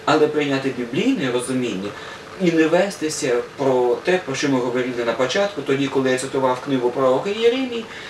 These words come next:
де написано: «Не навчайтеся доріг оцих народів і не лякайтеся їх, бо тільки погани лякаються їх».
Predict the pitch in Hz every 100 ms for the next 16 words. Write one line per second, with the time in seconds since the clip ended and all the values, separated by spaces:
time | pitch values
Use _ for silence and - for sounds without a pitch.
0 | - 160 156 139 139 135 131 120 117 -
1 | - 143 139 127 - 156 247 254 247 226
2 | 196 185 175 170 151 - 156 156 151 147
3 | 135 131 131 135 127 120 113 127 131 131
4 | 135 131 123 160 - - - 139 143 185
5 | 175 156 135 - - - 160 160 160 160
6 | 131 - - - - - 101 - 107 -
7 | - - 95 -